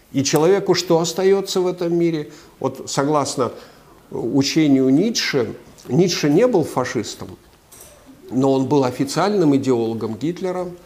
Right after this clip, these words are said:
при гитлеровском режиме. Главная мысль Ницше была, знаете, какая? Бог умер. Как, причём, э, Ницше растолковывал, что он под этим, под этим понимает.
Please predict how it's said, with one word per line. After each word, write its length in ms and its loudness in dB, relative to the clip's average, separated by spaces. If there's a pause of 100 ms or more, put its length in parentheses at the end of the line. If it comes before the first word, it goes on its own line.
(320)
при 120 -4
гитлеровском 760 -4 (220)
режиме. 400 -2
Главная 480 0
мысль 480 -2 (440)
Ницше 340 0
была, 260 -2
знаете, 400 -2
какая? 360 -8
Бог 360 -2
умер. 280 -6 (1500)
Как, 400 -2
причём, 380 -2 (480)
э, 360 -2
Ницше 440 2
растолковывал, 840 2
что 200 -2
он 120 0
под 180 -4
этим, 360 -6 (260)
под 160 -4
этим 220 -4
понимает. 520 -6